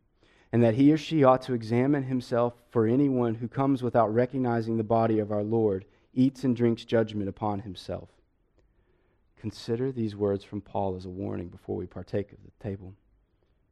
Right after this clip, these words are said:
We think it better to pass than to ignore this warning. But for those of us who are aware of our sin and trust in the Lord Jesus, for those of us aware of the darkness in which you once lived, overwhelmed with the grace of God in Jesus,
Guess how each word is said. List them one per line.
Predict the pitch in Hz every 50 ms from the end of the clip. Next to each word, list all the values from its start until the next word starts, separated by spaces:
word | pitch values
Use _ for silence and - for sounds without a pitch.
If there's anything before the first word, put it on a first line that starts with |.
| _ _ _ _ _ _ _ _ _ - - _ _
We | - 110
think | 110 - 120 113 -
it | 110 101 92
better | - 110 107 110 107
to | 104 98
pass | - - - 139 131 113 98 - -
than | - 95 95
to | - - 104
ignore | 95 98 107 104 104 104 101 98
this | 95 95 - -
warning. | - 104 104 98 95 98 98 98 _ _ _ _ _ _ _ _ _ _ _ _ _ _ _ _ - - - _ _ _
But | - 117
for | - 135 123
those | 113 131 139 156 139 120
of | 139 120
us | 135 131 120 - -
who | 139 135 131
are | 127 117 113
aware | 113 110 120 123 127 135 139
of | 131
our | 131 127
sin | 120 - - - 127 135 135 123
and | 113 110
trust | - - 135 131 117 - -
in | 127 120
the | 117
Lord | 113 117 120 120 120 113
Jesus, | 117 123 120 123 123 131 135 131 - - - _ _ _ _ _ _ _ _ _
for | - 123
those | 117 123 131 139 139 127
of | 135 135
us | 143 131 - -
aware | 123 117 123 123 127 135 135
of | 127
the | 117 120
darkness | 113 127 127 131 139 - - 147 131 -
in | - 127 123
which | 127 131 127 - -
you | 117 120 120
once | 113 123 131 127 - - 120
lived, | 123 120 123 131 135 127
overwhelmed | 135 131 131 120 131 120 117 123 127 131 143 139
with | 123 117 -
the | 127
grace | 117 110 120 127 131 127 - 131
of | 117 113
God | 123 117 120 123 127 123
in | 117 117
Jesus, | 107 113 117 123 120 135 135 131 - -